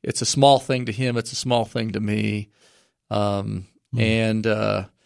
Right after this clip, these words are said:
Speaker 1: and it, it motivates us then also not only toward holiness and to fear God, have a reverence, a respect, a, a, a, a healthy trembling before him, but it motivates us also, I think, to say,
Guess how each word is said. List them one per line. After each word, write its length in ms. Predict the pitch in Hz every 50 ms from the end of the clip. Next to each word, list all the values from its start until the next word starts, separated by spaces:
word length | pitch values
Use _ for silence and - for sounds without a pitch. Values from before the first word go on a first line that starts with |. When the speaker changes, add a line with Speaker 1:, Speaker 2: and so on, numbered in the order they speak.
| _ _ _ _ -
Speaker 1:
and 180 | 160 185 208 196
it, 160 | - - -
it 180 | - 143 123 131
motivates 580 | 127 127 135 143 139 123 127 131 127 131 -
us 280 | 127 117 117 - - - _ _ -
then 300 | - 120 117 117 113 117
also 300 | 117 117 110 - - 117
not 160 | 117 120 120
only 140 | 117 113 107
toward 260 | - - - 113 104
holiness 540 | - - 120 117 117 117 113 117 120 120 - -
and 100 | 113 -
to 60 | -
fear 220 | - 120 120 120
God, 300 | 110 113 110 110 113 107
have 140 | 107 107 101
a 40 | 104 101
reverence, 720 | 95 104 - 82 113 117 120 113 117 117 117 110 - - -
a 220 | 107 101 95 98
respect, 600 | 98 98 - - - - 117 113 117 - - - -
a, 220 | 92 98 101 - _ - - - _ _ _ _ _ -
a, 60 | - - _ _ _ _ _ _ - -
a, 80 | - - - - - 107 110 107 107 104 98 - -
a 40 | 104
healthy 420 | 92 135 127 120 - - 117 107
trembling 720 | - - - - - 113 120 120 117 123 123 120 120 117
before 380 | 113 113 - - 117 113 117 113
him, 460 | 98 113 113 113 113 113 110 113 107
but 280 | 110 113 110 107 - - _ _ _ _ _ _ _ _ _ -
it 80 | - -
motivates 580 | 127 131 143 147 139 127 123 123 117 - - 127
us 140 | 117 - 117
also, 340 | 113 135 151 - - 117
I 80 | 110 110
think, 320 | - - - 110 107 - -
to 80 | -
say, 440 | - - - 120 113 117 113 - -